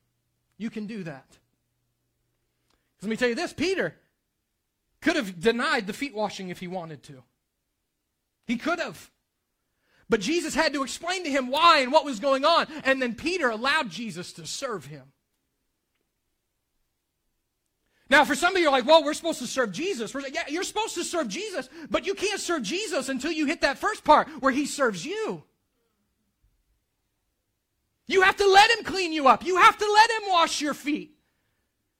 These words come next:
You have to allow him, even though he has all authority to do all these different things, you have to allow him to clean the dirt in your life, to serve you.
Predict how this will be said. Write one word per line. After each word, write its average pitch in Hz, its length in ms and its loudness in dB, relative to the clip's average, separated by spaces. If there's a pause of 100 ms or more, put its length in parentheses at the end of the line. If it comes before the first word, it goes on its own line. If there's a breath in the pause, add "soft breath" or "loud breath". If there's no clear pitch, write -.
(400)
You 403 160 4
have 427 180 6
to 392 60 2
allow 403 420 4
him, 392 160 0
even 403 240 -2
though 415 140 2
he 359 140 2
has 370 200 0
all 392 200 4
authority 415 400 -2
to 359 80 -2
do 359 140 4
all 403 320 6
these 403 180 -2
different 370 280 -4
things, 415 260 -4 (160 loud breath)
you 415 160 2
have 370 200 6
to 320 140 4
allow 359 400 4
him 302 180 -4
to 254 100 -4
clean 302 280 -8
the 226 80 -2
dirt 330 300 -2
in 247 140 -8
your 196 160 -6
life, 160 540 -12 (2500)
to 233 100 -8
serve 339 400 -4
you. 220 320 -8